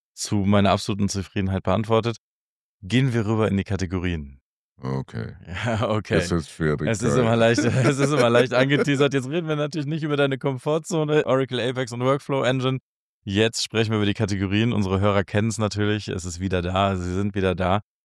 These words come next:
Speaker 1: Drei Kategorien, jeweils mindestens eine Frage. Je nachdem, wie du dich schlägst, Ralf, das ist immer noch die, die Möglichkeit, wie wir am Ende des Podcasts die Gäste quälen können. Nein, Quatsch. Wir starten mit der Kategorie rein hypothetisch.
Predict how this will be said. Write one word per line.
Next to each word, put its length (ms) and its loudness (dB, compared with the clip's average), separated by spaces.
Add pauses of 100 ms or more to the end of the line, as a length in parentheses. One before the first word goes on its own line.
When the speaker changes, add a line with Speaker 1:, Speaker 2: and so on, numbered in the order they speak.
(280)
Speaker 1:
Drei 320 2
Kategorien, 840 0
jeweils 420 0
mindestens 420 2
eine 200 0
Frage. 360 -2
Je 160 2
nachdem, 280 0
wie 40 -2
du 80 -6
dich 140 -4
schlägst, 380 -4
Ralf, 240 0
das 160 -4
ist 80 -8
immer 160 0
noch 100 0
die, 140 -2
die 380 -2
Möglichkeit, 680 0 (420)
wie 140 2
wir 100 6
am 80 4
Ende 160 4
des 160 -2
Podcasts 500 -2
die 160 -6
Gäste 360 -4
quälen 720 2
können. 320 0 (580)
Nein, 200 2
Quatsch. 260 -4 (140)
Wir 120 -2
starten 280 2
mit 80 0
der 80 0
Kategorie 540 -2
rein 300 2
hypothetisch. 720 -4